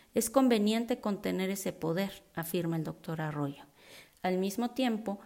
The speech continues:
es adecuado que la Corte dirima controversias de derechos individuales y constitucionales, así como conflictos entre los poderes públicos.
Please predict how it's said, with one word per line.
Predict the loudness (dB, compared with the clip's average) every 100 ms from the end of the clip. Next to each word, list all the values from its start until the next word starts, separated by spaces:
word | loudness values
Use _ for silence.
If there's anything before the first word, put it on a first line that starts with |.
| -20 _
es | -4 2
adecuado | 4 4 4 4 4 4
que | 0
la | 0 -2
Corte | 0 -2 0 -2
dirima | 0 0 0 0
controversias | -2 -2 0 2 2 0 -2
de | 0 2
derechos | 2 -2 -4 -6 -2
individuales | 0 0 -2 0 0 0 -2
y | -6
constitucionales, | -4 -4 -4 -8 -6 -4 -2 2 2 0 -4 -6 -6 -16 -18 -16 -6
así | -4 -2
como | -2 0 0 0
conflictos | -2 0 -2 -2 0 0
entre | 0 0 0
los | 0 -2
poderes | 0 2 4 2 0
públicos. | -2 0 0 -4 -8 -12 -12